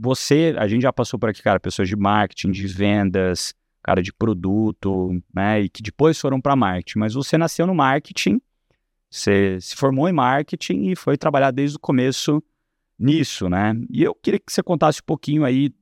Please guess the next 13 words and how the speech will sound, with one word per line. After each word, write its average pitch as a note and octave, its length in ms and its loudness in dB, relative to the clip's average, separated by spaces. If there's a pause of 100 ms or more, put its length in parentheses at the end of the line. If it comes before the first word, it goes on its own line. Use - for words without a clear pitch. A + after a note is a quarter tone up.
(160)
da A#2 120 -2
sua - 200 0
carreira, C3+ 480 2
né? A#2 220 2 (220)
Um - 40 -20
pouquinho A2+ 240 -2
das G#2+ 180 2
marcas A2+ 300 0
que - 40 -10
você A2+ 80 0
passou A#2+ 420 0
pra D#3 180 2
gente D3 400 0